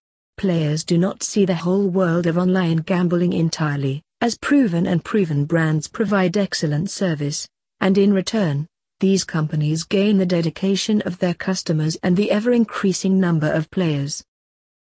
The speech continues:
Online casinos are very advanced in their technical specifics,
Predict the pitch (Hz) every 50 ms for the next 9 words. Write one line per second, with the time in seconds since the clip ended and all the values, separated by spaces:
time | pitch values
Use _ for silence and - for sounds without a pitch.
0 | _ _ - 196 196 202 202 190 196 208 208 - - 143 143 - - 180 180 175
1 | 160 147 151 160 - - 175 170 156 160 170 175 180 185 180 170 165 165 196 202
2 | 190 156 135 143 165 - - - - - 175 160 160 165 165 - - 190 185 -
3 | - 170 160 - 165 156 147 - - - 151 - - 175 - - 139 - - -
4 | - - -